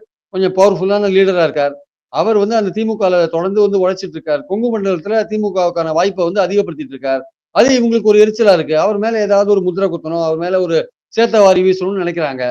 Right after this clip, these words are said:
அவர் வந்து இந்த மாதிரியான ஒரு இவ்வளவு பேர் மரணம் அடையறதுக்கு காரணமா ஏதாவது பண்ணிருப்பாரா அவரு? அவர் அது மாதிரிலாம் பண்ணக்கூடிய அவசியம் அவருக்கு என்ன இருக்கு? ஆக்சுவலா வந்து நீங்க ஏதோ ஒரு கூட்டம் நடத்துறீங்க, நீங்க இப்ப செந்தில் பாலாஜி எதிர்த்து தான் பேச போறீங்கன்னு தெரியும்,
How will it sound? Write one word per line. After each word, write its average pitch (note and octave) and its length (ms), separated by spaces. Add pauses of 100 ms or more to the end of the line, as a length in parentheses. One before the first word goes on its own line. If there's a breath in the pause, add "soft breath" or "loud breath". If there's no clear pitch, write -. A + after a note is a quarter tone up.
(380)
அவர் G#3+ 220
வந்து A3 200
இந்த G#3+ 180
மாதிரியான A3 360
ஒரு G3+ 160
இவ்வளவு G3 300
பேர் G#3+ 160
மரணம் G#3 300
அடையறதுக்கு E3+ 420
காரணமா F3+ 360
ஏதாவது E3 220
பண்ணிருப்பாரா C#3+ 460
அவரு? A2 240 (580)
அவர் A3 160
அது G3+ 160
மாதிரிலாம் A#3 260
பண்ணக்கூடிய G#3 360 (460)
அவசியம் G#3+ 400
அவருக்கு F#3 240
என்ன G#3 200
இருக்கு? F#3+ 200
ஆக்சுவலா C#3+ 300
வந்து C3+ 220 (400)
நீங்க F#3 180
ஏதோ F3+ 140
ஒரு A3+ 140
கூட்டம் A3 240
நடத்துறீங்க, F3+ 440
நீங்க G3+ 200
இப்ப F3 260
செந்தில் G3 340
பாலாஜி F#3+ 260
எதிர்த்து F#3 220
தான் G3+ 160
பேச F#3+ 200
போறீங்கன்னு F3 340
தெரியும், E3 360